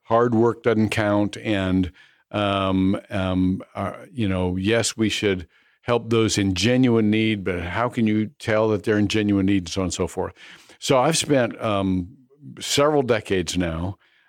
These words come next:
um, talking about the difference between, um, a, an accurate and helpful compassion and the kind of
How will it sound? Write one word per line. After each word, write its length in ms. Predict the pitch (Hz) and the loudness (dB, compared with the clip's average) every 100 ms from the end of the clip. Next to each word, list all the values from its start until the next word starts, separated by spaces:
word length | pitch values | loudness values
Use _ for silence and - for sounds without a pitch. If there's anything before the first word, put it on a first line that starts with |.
| _ | _
um, 540 | 113 98 92 90 87 85 _ - - _ | -4 -2 0 0 -2 -4 _ -20 -20 _
talking 400 | - 151 160 143 | -2 0 2 0
about 400 | 104 90 87 90 | 0 0 -2 -2
the 80 | 101 | -4
difference 580 | 98 107 131 - 98 - | -2 0 0 0 -2 -2
between, 840 | 107 92 - 92 82 82 92 98 - _ _ _ - | -6 -6 -4 -2 -2 0 -2 -4 -10 _ _ _ -6
um, 640 | 104 95 92 92 90 - - - | -4 0 0 2 0 -2 -8 -6
a, 380 | 104 95 92 95 _ _ _ - | -2 -2 -2 -6 _ _ _ -6
an 160 | 104 | -6
accurate 640 | - 120 147 - 151 143 120 | -2 -2 -2 0 2 2 0
and 160 | 101 | -2
helpful 420 | 85 131 131 123 | 0 0 0 -4
compassion 960 | 117 107 87 - 123 107 - 85 87 95 - _ _ _ _ - | -2 -2 -2 -2 0 0 -2 -2 -2 -4 -10 _ _ _ _ -2
and 680 | 135 151 98 90 95 95 90 _ _ _ | 2 2 2 0 0 -2 -6 _ _ _
the 80 | 107 | -6
kind 640 | - - 127 135 143 143 131 | -4 -4 0 2 2 2 2
of 720 | - 101 98 95 92 87 | 0 0 0 0 -2 -8